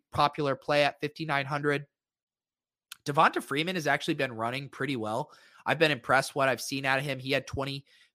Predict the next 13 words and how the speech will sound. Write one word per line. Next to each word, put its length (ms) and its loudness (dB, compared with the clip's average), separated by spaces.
fantasy 420 0
points, 480 -4
and 340 -4
it's 180 -4
these 220 -4
targets 520 2
that 120 -2
are 60 0
really 240 -2
nice 240 -4
for 140 -8
Devonta 440 -6
Freeman. 380 -8